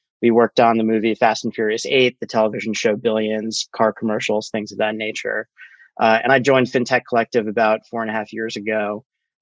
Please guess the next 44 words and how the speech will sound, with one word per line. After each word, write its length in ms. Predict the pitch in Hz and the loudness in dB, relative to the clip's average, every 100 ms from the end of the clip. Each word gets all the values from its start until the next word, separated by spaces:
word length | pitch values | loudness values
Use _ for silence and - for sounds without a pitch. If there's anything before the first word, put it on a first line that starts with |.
| 113 | -2
Uh, 220 | 110 110 | 2 2
and 120 | 120 120 | 2 2
our 100 | 113 | 2
firm 400 | - 117 117 113 | 0 0 2 0
is 160 | 101 | 0
really 240 | 117 113 107 | 0 0 0
scaling 380 | - 113 110 | 0 0 0
tremendously, 600 | 101 113 107 117 - 139 | -2 -4 -2 -4 -2 0
and 140 | 131 113 | 2 0
I 60 | |
think 260 | 107 117 104 _ - | -4 -4 -6 _ -10
a, 120 | 123 113 117 | -6 -4 0
a 40 | |
lot 140 | 110 | 0
of 80 | 107 | 0
great 220 | 107 110 - | -2 -4 -4
things 220 | 110 - | -10 -10
to 80 | - | -8
come 180 | 110 104 | -6 -4
for 140 | 110 | -6
FinTech 340 | - 104 - 101 | -8 -10 -6 -8
Collective. 480 | - 107 - - - - _ - - _ _ | -6 -10 -6 -4 -4 -8 _ -20 -20 _ _
Um, 220 | - 117 120 | 2 2 2
and 80 | 143 | 0
I'll 120 | 151 | 2
tee 160 | - | 4
it 60 | 240 | 4
up 140 | 170 | 4
for 120 | - 123 | 2 -2
Jason, 500 | 127 135 - 117 110 | 2 2 2 -2 -2
just 220 | 135 - | -6 -4
a 100 | 120 | -6
quick 300 | - 151 - | 0 -2 2
background. 640 | 120 107 120 110 107 104 | 0 0 -2 -4 -6 -8
You 80 | 123 | -4
know, 100 | 117 | -2
we 140 | 120 151 | 2 0
invested 500 | 123 123 - 127 113 | 4 2 2 -2 0
in 120 | 110 | 2
Octane 580 | 110 110 - 113 110 104 | 0 -2 -4 -4 -2 0
back 240 | 113 110 | 0 0
in 100 | 110 | -4
twenty 260 | - 117 120 | -2 -4 -2
sixteen. 640 | - 110 - - 117 110 | -4 -8 -8 -8 -6 -8